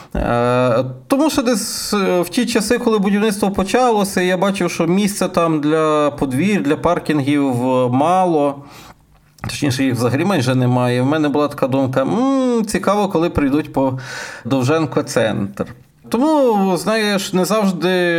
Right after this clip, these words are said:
ми можемо говорити лише про право, деколи ми знаємо просто справжню життєву відповідь на питання. Е, забудова.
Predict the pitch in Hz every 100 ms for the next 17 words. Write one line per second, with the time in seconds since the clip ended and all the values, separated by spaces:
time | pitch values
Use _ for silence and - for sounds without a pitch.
0 | 165 160 160 180 180 170 160 165 170 180
1 | 175 160 - 175 - 151 190 226 196 180
2 | 151 196 190 165 156 135 170 170 147 143
3 | 131 123 127 147 127 - 127 123 120 117
4 | 113 - 180 175 127 131 135 120 104 113
5 | 180 165 131 123 147 135 123 113 117 104
6 | 113 - 98 95 90 104 - - - -
7 | 202 123 104 104 98 107 92 92